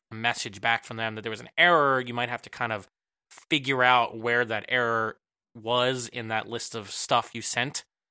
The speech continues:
you know? And then there was also a separate process that you have to check in with to find out if you should unsubscribe and, like, stop trying to send stuff to a device because someone,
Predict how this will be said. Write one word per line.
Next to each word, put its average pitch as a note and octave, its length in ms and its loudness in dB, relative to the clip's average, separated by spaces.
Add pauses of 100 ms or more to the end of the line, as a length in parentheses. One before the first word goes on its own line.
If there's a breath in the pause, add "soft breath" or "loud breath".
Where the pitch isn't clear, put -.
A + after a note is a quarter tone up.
(400)
you C#3+ 80 -6
know? C3+ 200 2
And C3 180 0
then C3+ 80 -2
there D3 100 0
was C3+ 100 0
also C#3+ 260 2
a A2+ 40 -2
separate - 380 0
process C3 640 2
that - 180 -18
you G#2+ 80 -10
have A#2 200 -4
to A2+ 80 -12
check - 300 -2
in C3 140 -2
with C3 280 -4
to B2 80 -14
find A#2+ 260 -2
out A#2 160 0
if - 140 -8
you A#2 80 -10
should G#2+ 340 -8 (340)
unsubscribe B2 580 0
and, A2+ 80 -4
like, G2+ 120 -10
stop - 280 0
trying A#2 200 -4
to G#2+ 40 -12
send A2+ 220 -6
stuff - 200 -6
to A2+ 100 -6
a G#2+ 40 -8
device A2 320 -2
because - 200 -12
someone, G#2+ 400 -8